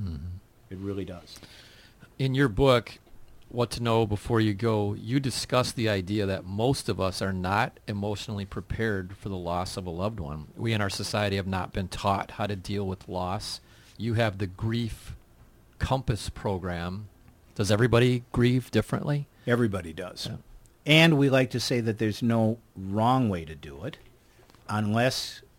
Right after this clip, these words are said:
Speaker 2: i-, as long as you don't hurt yourself and others, um, because you can hurt yourself by maybe medicating it or drinking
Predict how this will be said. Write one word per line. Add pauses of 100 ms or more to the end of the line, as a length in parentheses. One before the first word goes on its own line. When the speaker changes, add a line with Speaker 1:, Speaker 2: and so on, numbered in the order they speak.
(120)
Speaker 2:
i-,
as
long
as
you
don't
hurt
yourself (480)
and
others, (640)
um,
because
you
can
hurt
yourself
by (480)
maybe
medicating
it (420)
or
drinking